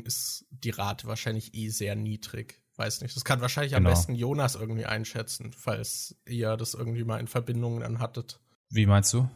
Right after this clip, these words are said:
Speaker 1: Bei irgendwie den Unternehmen oder so, dass da
Speaker 2: Ach
Speaker 1: dann
Speaker 2: so.
Speaker 1: irgendwie sowas gab.
Speaker 2: Ja, also die, die Conversion Rate, also wir bekommen Leute auf die Seite, wir bekommen auch Leute dazu, ähm, irgendwie Sachen in den Warenkorb zu legen oder zur Kasse zu gehen, aber der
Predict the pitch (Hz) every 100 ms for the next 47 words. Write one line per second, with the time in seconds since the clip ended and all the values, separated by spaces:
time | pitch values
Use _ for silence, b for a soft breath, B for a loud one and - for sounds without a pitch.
0 | - - 104 104 113 110 110 110 110 113
1 | 117 110 110 113 117 113 110 113 113 113
2 | 123 _ _ 117 - - 110 107 - 104
3 | 98 95 113 110 107 - 113 117 - _
4 | 101 95 95 95 92 95 98 92 98 -
5 | - 104 98 90 95 98 98 98 107 107
6 | 104 104 95 95 104 98 - 110 113 107
7 | 113 107 95 98 92 98 117 104 98 -
8 | 101 98 98 101 98 92 - 95 95 92
9 | 69 85 90 90 82 92 87 92 95 90
10 | 87 104 104 101 - 95 95 95 90 -
11 | 101 98 - 98 92 92 85 87 87